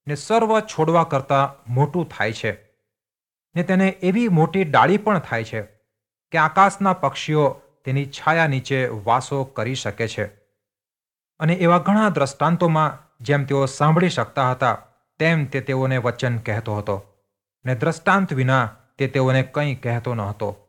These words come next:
પણ પોતાના શિષ્યોને એકાંતમાં તે સર્વ વાતોનો ખુલાસો કરતો. અને તે દહાડે સાંજ પડી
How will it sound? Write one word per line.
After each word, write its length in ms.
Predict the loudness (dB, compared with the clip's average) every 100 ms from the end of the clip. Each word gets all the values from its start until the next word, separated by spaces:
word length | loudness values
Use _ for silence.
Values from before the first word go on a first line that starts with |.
| _ _ _ _ _
પણ 100 | -6
પોતાના 360 | -2 -2 0 0
શિષ્યોને 540 | 0 -4 2 4 4
એકાંતમાં 880 | 2 -2 0 0 2 0 -2 -2 -10 _ _
તે 120 | -10
સર્વ 420 | -2 0 4 4
વાતોનો 420 | 2 0 -2 -2
ખુલાસો 500 | -4 -6 -4 -4 -4
કરતો. 460 | -6 -6 -4 -6 -8 _ _ _ _ _ _ _ _ _ _ -2
અને 120 | 2
તે 140 | 2
દહાડે 540 | 2 4 6 6 6 0
સાંજ 480 | -6 0 2 2
પડી 260 | 0 0 0